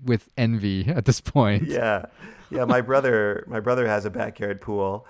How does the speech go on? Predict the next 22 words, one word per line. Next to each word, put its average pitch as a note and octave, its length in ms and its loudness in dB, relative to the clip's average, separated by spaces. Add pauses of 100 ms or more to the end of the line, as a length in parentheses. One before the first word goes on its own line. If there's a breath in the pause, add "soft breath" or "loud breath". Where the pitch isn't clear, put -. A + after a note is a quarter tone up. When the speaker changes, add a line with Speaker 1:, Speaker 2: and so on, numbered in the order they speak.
(260 loud breath)
Speaker 2:
and G#2 440 -6
in A2 240 -8
these A2 300 -6
corona A2+ 340 0
times, B2+ 460 -2
he C3 160 -10
is G2+ 320 -8
living A2+ 260 -2
it A#2 80 0
up. G2+ 240 0 (420 soft breath)
He A#2+ 80 -2
is, G2+ 240 -6
uh, G#2 360 2
Speaker 1:
<laughs> - 40 -6
Speaker 2:
they're, B2 200 -4
they're A#2+ 180 -4
spending A2+ 340 -4
every A#2+ 280 -2
day A2+ 180 2
in G#2+ 80 0
the G#2+ 80 -6
pool. G2 460 -4